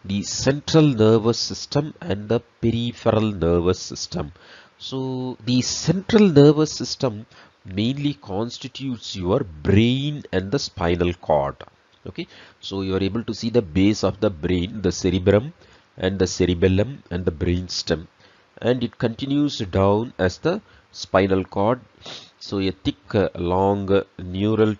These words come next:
tube or a nervous tube, okay, spinal cord, which is, uh, approximately forty-five centimeters in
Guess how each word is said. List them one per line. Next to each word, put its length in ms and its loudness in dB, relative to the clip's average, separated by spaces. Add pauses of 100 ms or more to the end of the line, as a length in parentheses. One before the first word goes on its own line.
tube 580 -4 (320)
or 160 0
a 60 2
nervous 600 -2 (200)
tube, 320 -10 (500)
okay, 240 -12 (300)
spinal 440 -2
cord, 220 -2
which 160 -8
is, 400 -6
uh, 240 4 (380)
approximately 880 -2
forty-five 760 -2
centimeters 1160 -2 (400)
in 260 0